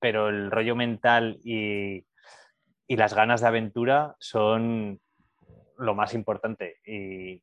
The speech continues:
puedes estar súper fuerte, tener mucha resistencia, pero hay mucha gente muy bien preparada que no estaría, no s-, no se vería capaz de terminar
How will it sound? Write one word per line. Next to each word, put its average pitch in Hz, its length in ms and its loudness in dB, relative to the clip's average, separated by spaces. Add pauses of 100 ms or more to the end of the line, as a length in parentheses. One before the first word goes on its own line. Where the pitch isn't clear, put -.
puedes 107 200 -2
estar 107 240 -4
súper 107 280 -6
fuerte, 110 320 -4
tener 107 180 -4
mucha 107 260 -6
resistencia, 107 720 -4 (880)
pero 110 320 6
hay 104 140 6
mucha 107 480 -4
gente 117 640 -2
muy 117 180 -4
bien 107 160 -2
preparada 107 480 2
que 110 100 -4
no 101 80 -2
estaría, 98 540 0
no 107 140 -8
s-, - 340 -14
no 104 480 -10
se - 400 -4
vería 101 300 2
capaz 95 340 -2 (160)
de 101 180 -4
terminar 95 680 -4